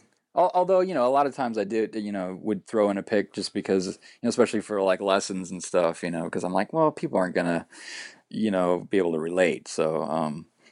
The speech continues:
and that was actually, it, it's kind of funny 'cause it's, I'm giving a lesson, but I had to, like, learn it first, you know, myself and,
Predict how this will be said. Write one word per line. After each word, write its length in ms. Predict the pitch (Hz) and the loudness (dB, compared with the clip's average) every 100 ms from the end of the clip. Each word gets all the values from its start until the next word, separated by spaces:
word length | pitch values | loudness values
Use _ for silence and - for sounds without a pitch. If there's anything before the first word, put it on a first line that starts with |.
| _ | _
and 80 | 101 | 0
that 120 | 104 | 2
was 120 | 104 95 | 2 2
actually, 340 | 95 - 87 82 - - - | 0 0 -6 -8 -14 -18 -4
it, 260 | 110 101 - | 0 0 -2
it's 600 | - - 107 - 113 - | -14 -10 -8 -8 -10 0
kind 140 | 110 | 0
of 60 | 95 | 2
funny 240 | 107 98 | 0 0
'cause 200 | 92 87 | 0 -2
it's, 400 | 87 87 - - 87 | -2 -2 -6 -6 -2
I'm 240 | 90 85 - - - _ - | -2 -2 -4 -10 -12 _ 0
giving 260 | 107 98 | 0 0
a 40 | 90 | 0
lesson, 440 | 95 110 98 92 | 2 2 0 -4
but 120 | 90 | 0
I 100 | 90 | 0
had 220 | 90 98 92 | 2 0 0
to, 80 | |
like, 280 | 87 87 85 | -2 -2 -2
learn 240 | 90 92 92 | -2 -2 -2
it 140 | 87 | -4
first, 640 | - 101 98 - - - | 0 2 2 0 -10 -8
you 80 | 98 | -4
know, 220 | 90 85 | -2 -2
myself 640 | 82 82 - 98 101 85 - | -2 -4 0 2 4 0 -4
and, 300 | 80 - | -6 -6